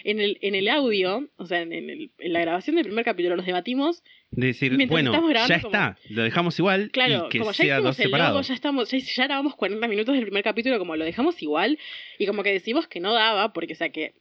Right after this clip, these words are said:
Speaker 1: es, primero que nada que es confuso, porque, o sea,
Speaker 2: Sí,
Speaker 1: si googleás
Speaker 2: totalmente.
Speaker 1: La Quinta Pata Podcast te van a aparecer dos podcasts,
Speaker 2: Y
Speaker 1: onda.
Speaker 2: además, este, un, un punto que vos, yo lo que decía era, "Bueno, sí, se va a saber cuál es porque entran por el link",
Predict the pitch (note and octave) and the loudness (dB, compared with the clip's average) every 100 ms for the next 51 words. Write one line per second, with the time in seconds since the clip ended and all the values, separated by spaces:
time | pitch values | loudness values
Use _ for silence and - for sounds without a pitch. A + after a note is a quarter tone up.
0 | - - G3 _ G3+ B3+ D4+ A#3+ C#4 - | -12 -8 -8 _ -2 0 2 0 0 -2
1 | F#3 F3 C4 G3+ E3+ E3+ F3+ E3+ F3+ F#3 | -2 0 0 0 -2 -4 -4 -2 0 0
2 | F#3+ A3 A#3 G#3+ G3+ A3 A3 A3 G#3 A3+ | 2 2 4 2 0 -2 0 0 0 0
3 | C4+ G3+ G3 F3 F3+ F3+ G#3 - G3+ D#3+ | 0 -2 -2 -2 -4 -2 -2 0 -2 0
4 | D3+ E3 D#3+ A2+ G#2 A2+ A#2 A#2+ - G#2+ | -4 -4 -2 0 2 0 0 -4 -2 0
5 | G2+ G2 F#2+ F#2 F2+ A#2 G#2+ - A2+ A2 | 2 2 0 -2 -2 -2 -2 0 -2 -2
6 | G#2+ A2+ A2 G#2+ G2+ G2 G2+ - - B2+ | -2 -2 0 0 0 0 -2 -4 -2 0
7 | B2+ A#2 - G2+ G2 F#2 F#2 - A#2 A#2 | 2 0 0 0 0 -2 -4 -2 0 2
8 | A2+ G2+ B2 A#2+ G2+ - B2+ G#2+ F#2 - | 2 0 0 0 0 -2 -2 -2 -4 -10
9 | - G2+ A2+ G#2 A2+ A2 G#2 A#2+ B2 F#2+ | -4 -2 -2 0 0 0 0 0 -2 -4
10 | G2+ G2+ G2+ G#2+ G2+ A#2+ B2 | -4 -2 -4 -2 0 0 0